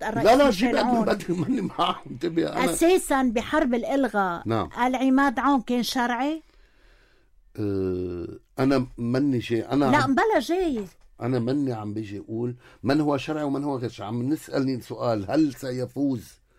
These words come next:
Speaker 1: آه.
Speaker 2: آه، آه، حركة أمل تفوز
Speaker 1: يعني،
Speaker 2: على حزب الله
Speaker 1: يعني
Speaker 2: وحزب الله؟
Speaker 1: عطول
Speaker 2: عم بقول لك
Speaker 1: إيه؟
Speaker 2: دايمًا الخراب الداخلي بقلب البيت
Speaker 1: إيه؟
Speaker 2: من البيت.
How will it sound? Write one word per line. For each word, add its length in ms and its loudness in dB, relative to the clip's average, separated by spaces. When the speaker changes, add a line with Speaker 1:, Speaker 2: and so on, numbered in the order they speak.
Speaker 1:
آه. 20 -8
Speaker 2:
آه، 260 -8
آه، 440 -2
حركة 580 -2
أمل 180 2
تفوز 360 -4
Speaker 1:
يعني، 120 0
Speaker 2:
على 120 0
حزب 240 -4
الله 140 2
Speaker 1:
يعني 180 4
Speaker 2:
وحزب 160 4
الله؟ 160 4
Speaker 1:
عطول 320 2
Speaker 2:
عم 220 0
بقول 200 0
لك 40 2
Speaker 1:
إيه؟ 160 2
Speaker 2:
دايمًا 420 4
الخراب 600 4
الداخلي 500 2
بقلب 240 0
البيت 520 2
Speaker 1:
إيه؟ 300 -4
Speaker 2:
من 160 0
البيت. 340 2